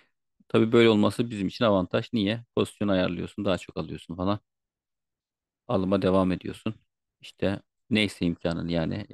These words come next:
hangi ölçülerde elinde nakit varsa dolayısıyla değerlendirme şansın oluyor, ihtimalin oluyor. Gün sonu da iyi kapatması pozitif oldu. Yani aşağıda kapatıp yarın gap'li yukarı açsa o daha büyük sıkıntı ama, e, öyle yapmadı çok şükür.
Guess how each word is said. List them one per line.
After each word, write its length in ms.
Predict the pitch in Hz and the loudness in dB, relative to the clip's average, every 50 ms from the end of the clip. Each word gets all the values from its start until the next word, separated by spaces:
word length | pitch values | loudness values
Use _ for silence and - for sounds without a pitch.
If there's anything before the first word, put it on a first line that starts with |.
| - _ _ _ _ | -20 _ _ _ _
hangi 360 | _ - - 101 101 98 92 | _ -2 0 2 2 4 6
ölçülerde 520 | 92 87 - - - 95 87 87 - - 90 | 4 4 4 0 -2 0 0 0 0 -2 -4
elinde 380 | - - 98 92 92 95 95 | -2 -2 -4 -2 -2 -4 -4
nakit 340 | 95 92 - - - _ - | -4 -6 -8 -10 -8 _ 0
varsa 340 | 101 95 - - - 110 - | 0 0 2 0 -2 -2 0
dolayısıyla 480 | 98 92 92 87 - - 113 104 98 - | 2 2 2 0 0 0 0 0 2 2
değerlendirme 600 | 98 95 95 92 92 90 90 95 95 92 98 95 | 2 2 2 2 -2 -4 -4 -4 -4 -4 -4 -4
şansın 400 | - - 101 98 92 - - 101 | -2 -2 -2 -2 -2 -4 -6 -6
oluyor, 180 | 90 - - | -6 -6 -6
ihtimalin 480 | - - - - 98 92 90 95 95 90 | -8 -8 -4 0 2 2 2 2 0 -2
oluyor. 340 | 85 80 - 107 123 - - _ _ _ _ _ _ _ _ - - - _ _ _ _ _ _ _ - | -4 -2 -2 -2 -4 -4 -6 _ _ _ _ _ _ _ _ -20 -20 -20 _ _ _ _ _ _ _ 4
Gün 120 | 156 147 | 4 6
sonu 240 | 135 - 143 143 143 | 6 8 6 8 8
da 60 | 147 | 8
iyi 120 | 143 143 139 | 6 6 4
kapatması 600 | - 131 - - 110 - - 117 131 - - 156 - _ | 2 0 0 0 0 0 0 -2 -2 0 0 -2 0 _
pozitif 360 | - 135 101 - - _ _ - | 2 2 2 0 -4 _ _ -4
oldu. 320 | 80 85 - 127 131 - _ _ _ _ _ _ _ _ _ _ _ _ _ _ _ - | -4 -2 0 -2 -2 -2 _ _ _ _ _ _ _ _ _ _ _ _ _ _ _ 0
Yani 120 | 135 127 | 2 4
aşağıda 380 | 131 127 - - 143 131 131 131 | 4 2 2 2 2 4 4 2
kapatıp 480 | 127 - 120 - 120 - - 123 - 123 | 2 2 0 0 0 0 -2 -2 0 2
yarın 220 | 117 117 117 117 | 2 2 2 2
gap'li 300 | 120 113 107 _ - 117 | 0 -2 -2 _ -4 -6
yukarı 240 | 110 - 117 113 107 | -4 -2 -2 -2 -2
açsa 400 | 92 - - - 117 113 - - _ _ | -2 -4 -4 -6 -4 -4 -6 -8 _ _
o 120 | - 110 110 | -8 -4 0
daha 220 | 113 110 104 92 | 0 0 0 0
büyük 160 | 82 80 - | -4 -12 -14
sıkıntı 380 | - - _ - 90 - - 123 | -16 -14 _ -10 -4 -2 0 2
ama, 240 | 104 98 113 120 - _ _ _ _ _ _ _ _ _ _ _ _ _ _ - | 2 2 0 -2 -4 _ _ _ _ _ _ _ _ _ _ _ _ _ _ -6
e, 40 | 107 | -2
öyle 300 | 104 - - 113 104 110 | -2 0 2 2 2 2
yapmadı 420 | 123 120 101 - _ - - 104 - | 2 2 0 -2 _ -10 -10 -10 -6
çok 220 | - 107 95 - | -6 -6 -6 -6
şükür. 400 | - - - - - - - - | -8 -10 -6 -6 -6 -6 -10 -18